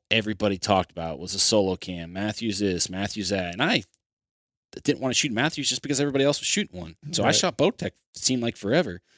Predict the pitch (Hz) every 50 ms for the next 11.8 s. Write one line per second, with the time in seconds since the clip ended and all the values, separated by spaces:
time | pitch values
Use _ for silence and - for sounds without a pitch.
0 | _ _ _ _ _ _ _ _ _ _ - - 95 120 123 117 110 104 - 120
1 | 117 117 110 107 107 98 - - 117 - - - 104 107 110 95 90 92 95 92
2 | - - 120 87 90 82 - 98 117 113 - 85 85 82 - 95 95 - - _
3 | _ _ _ _ _ - 98 98 98 95 95 90 101 101 98 92 87 85 - _
4 | _ 101 92 87 90 95 92 90 90 90 - - _ _ - 104 101 92 92 90
5 | - 101 90 85 78 - 101 101 98 95 90 - - 101 90 87 - _ _ _
6 | _ _ _ _ _ _ _ _ _ _ _ - - _ _ 107 117 131 - 135
7 | 113 113 104 101 101 98 - _ _ _ _ _ - 98 104 117 117 104 107 104
8 | 104 104 104 101 98 90 - _ - 123 - 101 117 107 98 - 107 104 104 101
9 | 98 98 98 98 98 95 92 92 87 85 _ _ _ _ _ _ _ _ _ _
10 | _ - - - _ 101 101 95 92 92 87 85 85 82 87 92 _ _ _ _
11 | _ _ - 90 104 101 95 - - 101 104 101 92 87 87 90